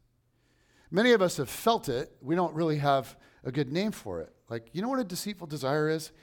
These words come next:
It's, it's a desire inside you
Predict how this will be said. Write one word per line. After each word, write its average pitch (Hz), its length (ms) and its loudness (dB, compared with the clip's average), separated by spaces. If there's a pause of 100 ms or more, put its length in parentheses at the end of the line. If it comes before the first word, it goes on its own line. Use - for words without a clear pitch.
(300)
It's, 190 220 0 (100)
it's 185 140 0
a 185 80 0
desire 190 500 2
inside 151 560 0
you 110 300 -6